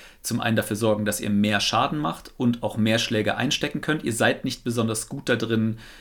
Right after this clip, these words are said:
Schlägen auszuweichen in dem Sinne. Wie gesagt, diese gerüstete Ver-, ungerüstete Verteidigung gibt euch die Möglichkeit, generell euer Level recht hoch zu halten, aber ihr werdet niemals das, oder ihr werdet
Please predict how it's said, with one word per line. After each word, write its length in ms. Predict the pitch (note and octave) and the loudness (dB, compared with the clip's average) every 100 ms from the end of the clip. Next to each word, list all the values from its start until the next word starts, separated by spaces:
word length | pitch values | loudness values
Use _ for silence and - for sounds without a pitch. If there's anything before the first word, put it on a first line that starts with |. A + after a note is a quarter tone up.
| - - | -20 -8
Schlägen 420 | - A#2+ G#2+ G#2+ | -2 2 2 0
auszuweichen 840 | - B2+ E3+ - F3 D#3 E3+ - | 0 0 0 -4 -2 0 0 -2
in 100 | F3 | -2
dem 120 | D#3+ D#3+ | -2 0
Sinne. 260 | F3+ F#3 | 2 2
Wie 60 | A#2+ | 0
gesagt, 360 | G2+ G#2+ - | 2 0 -2
diese 160 | B2+ G#2+ | -8 -6
gerüstete 420 | G#2 A#2+ - A#2 | -2 -4 -4 -6
Ver-, 220 | G#2+ G#2 | -6 -4
ungerüstete 500 | - C#3 B2 A#2+ - | 0 2 2 0 -4
Verteidigung 680 | A2 G#2+ A#2+ B2 A#2+ A#2 A#2 - - - | -6 -2 0 2 2 0 -2 -8 -12 -10
gibt 140 | A2+ | -4
euch 100 | A#2+ | 0
die 60 | A2+ | 0
Möglichkeit, 400 | A#2 - G#2 - | 0 0 0 2
generell 380 | G#2 G#2+ C#3 | 2 4 2
euer 200 | C#3 A2+ | 2 2
Level 200 | A2 A2 | 2 0
recht 200 | G#2 G2 | 0 -2
hoch 120 | C#3 D3 | -4 -4
zu 140 | B2+ | 0
halten, 240 | B2+ B2+ | 0 0
aber 300 | - G#2+ G#2 - - - | 0 2 2 -2 -14 -2
ihr 120 | G#2 | 2
werdet 300 | A2 A2 - | 2 0 0
niemals 680 | A2 A#2+ A2 G#2+ - - - - | 4 4 4 2 -2 -10 -16 -2
das, 420 | G#2 - - - | 0 0 -4 -2
oder 160 | A2 | 2
ihr 100 | G#2 | 2
werdet 280 | G#2 G2 - | 2 -2 -8